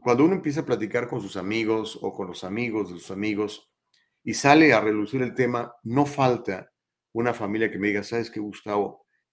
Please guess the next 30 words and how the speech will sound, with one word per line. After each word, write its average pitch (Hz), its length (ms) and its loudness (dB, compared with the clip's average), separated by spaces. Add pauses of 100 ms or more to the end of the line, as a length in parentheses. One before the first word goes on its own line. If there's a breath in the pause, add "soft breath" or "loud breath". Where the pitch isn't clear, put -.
(160)
Mi 104 160 0
hija 113 200 0
está 101 640 -4
haciendo 90 380 -10
esto - 280 -18 (500)
o 95 160 -8
haciendo 101 340 -10
esto - 240 -10
otro. - 180 -20 (360)
Soy - 180 -4
muy 113 100 0
preocupado 80 680 -2
por 71 200 -16
ella, 69 260 -16
muy 127 200 0
preocupada - 680 -10
por - 160 -14
ella". - 240 -18 (300)
Bueno, 135 340 6 (220 loud breath)
hoy 127 140 8
va 131 80 6
a 127 40 4
ser 127 140 0
el 117 100 2
día 120 180 4
de 117 60 -4
escuchar 131 380 2
y 135 60 2
buena 135 240 4
información. 123 680 -2